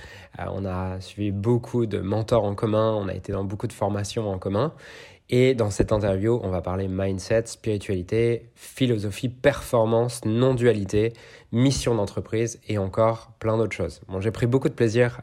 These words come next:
euh, à effectuer cette interview parce que c'est aussi pour moi beau de voir le, le chemin parcouru, euh, le chemin qu'il a parcouru, à quel point la méthode qu'il a développée aujourd'hui,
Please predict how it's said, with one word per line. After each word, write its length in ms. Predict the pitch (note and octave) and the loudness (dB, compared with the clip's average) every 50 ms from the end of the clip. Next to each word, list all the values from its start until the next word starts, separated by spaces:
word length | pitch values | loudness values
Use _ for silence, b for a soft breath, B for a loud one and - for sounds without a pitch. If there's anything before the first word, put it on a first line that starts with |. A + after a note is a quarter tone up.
| - - | -6 -4
euh, 400 | G2 G2 F#2+ F#2+ F#2+ F#2 F2+ F2+ F#2 _ B B B B B B B B B B B B | -2 -2 -2 -2 -2 -4 -6 -6 -10 _ B B B B B B B B B B B B
à 340 | - G2 G2 G2 G2 F#2+ - | -2 0 0 2 0 0 -2
effectuer 380 | - - - A2 - - A#2 A2 | -4 -4 -4 -6 -4 -2 -4 -2
cette 240 | G2+ - G2+ - | -2 -2 -2 0
interview 480 | G#2+ G#2 - A2 G2+ G2 G2+ G#2 A#2 B2 - B B B B B B - _ - | 0 0 0 0 0 2 0 0 -2 -4 -6 B B B B B B -16 _ -6
parce 220 | F#2+ F#2 F#2+ - | -6 -6 -6 -6
que 320 | - - G#2 G2+ G2+ G2+ | -4 -2 -2 0 0 -2
c'est 560 | G2+ G2+ - - F#2+ F2+ F2+ F2+ F2+ F#2 F#2 F#2+ | -4 -6 -6 -4 -4 -4 -2 -4 -4 -6 -8 -8
aussi 240 | G2 F#2+ F#2+ - - | -8 -8 -8 -6 -6
pour 140 | F#2 G2 F#2+ | -4 -4 -2
moi 140 | G2 F#2+ F#2 | -2 -2 -2
beau 280 | F#2 F#2 G2 G2+ G#2 | -2 -2 -2 -2 -2
de 80 | G2+ G2 | -2 -4
voir 220 | F#2+ G2 F#2+ F#2+ | -4 -4 -2 -2
le, 220 | G2 F#2 F2+ F2+ F#2 G2 G#2 | -2 -4 -4 -6 -6 -8 -8
le 140 | G2+ F#2+ F#2 | -8 -8 -8
chemin 380 | - - - G#2 G2+ G#2 G#2 | -8 -6 -4 -2 -2 -2 -2
parcouru, 600 | F#2+ - - A2 G#2 - - - G2+ G#2 G#2 A2 A#2+ - B B B B B B B - | -2 0 0 0 0 0 -2 -2 0 0 0 -2 -4 -8 B B B B B B B -6
euh, 560 | F#2+ F#2 F#2 F2+ F2+ F2+ F2+ F2+ F#2 F#2 F2+ F2+ F2+ | -6 -4 -4 -4 -4 -6 -6 -6 -8 -8 -10 -10 -10
le 80 | F#2 | -12
chemin 220 | F#2 - G2+ G2+ G2 | -10 -8 -8 -8 -8
qu'il 200 | - - - G#2 | -6 -4 -4 -2
a 60 | G2 | -2
parcouru, 640 | F#2+ G#2+ G2 - - - G2 F#2+ G#2 G#2 G#2+ A#2 A#2 B B B B B B B B B | -2 -2 -4 -4 -4 -4 -4 -2 -2 -2 -4 -6 -8 B B B B B B B B B
à 80 | G2 F#2+ | -10 -8
quel 240 | - - G2 F#2 F2+ | -6 -4 -6 -6 -6
point 300 | - - A2 G#2 G#2 G2+ | -6 -6 -4 -2 -2 -2
la 100 | F2+ E2+ | -2 -2
méthode 400 | F2 F#2 G2+ G2 - A2 - - | -2 -2 -2 -2 0 -2 -2 -2
qu'il 180 | - - G2 F2 | -4 -4 -4 -4
a 40 | |
développée 760 | F2 F#2 G2 F#2 F#2 G#2 F#2+ F2+ - G2+ G2 G2 G2 G2 G2 - - _ _ _ - | -2 -2 -4 -4 -2 -4 -4 -4 -2 -2 0 0 0 -2 -4 -6 -10 _ _ _ -8
aujourd'hui, 560 | G#2 G2 G2 F#2+ F#2+ F#2+ F#2+ G2 G2+ G2+ G2+ | -6 -4 -4 -4 -4 -4 -4 -2 -2 -4 -4